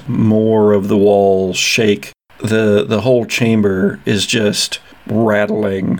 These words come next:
with the roar of not only the thing as it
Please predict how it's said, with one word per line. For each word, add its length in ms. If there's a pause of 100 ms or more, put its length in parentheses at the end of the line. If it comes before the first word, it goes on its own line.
(120)
with 580 (280)
the 180
roar 500
of 420
not 180
only 380
the 220
thing 600
as 220
it 160